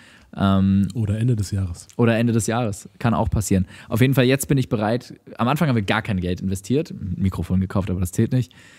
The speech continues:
Speaker 1: Und jetzt sind wir bereit, monatliche Fixkosten von ein paar tausend Euro aufzunehmen,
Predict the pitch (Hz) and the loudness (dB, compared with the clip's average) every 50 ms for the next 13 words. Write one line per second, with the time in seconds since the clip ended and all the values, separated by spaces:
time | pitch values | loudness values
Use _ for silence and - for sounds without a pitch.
0 | - _ _ _ - 143 175 170 - 156 139 135 135 123 120 123 127 131 - - | -20 _ _ _ 2 2 2 2 2 2 2 2 2 0 0 0 0 -2 -4 -8
1 | - _ _ _ _ _ _ _ _ _ _ _ _ - - - - 117 120 123 | -18 _ _ _ _ _ _ _ _ _ _ _ _ -20 -8 -2 2 4 4 4
2 | 120 101 110 95 - 107 - 127 - - - 123 110 - - 117 - 113 107 101 | 4 2 0 -4 -2 -2 -2 -2 -2 0 0 0 0 0 0 0 2 2 2 2
3 | 110 113 104 - 107 104 98 107 110 110 104 90 87 - - 104 98 101 107 120 | 2 0 2 2 4 4 4 4 4 4 4 2 0 0 0 2 2 4 2 2
4 | 117 | -2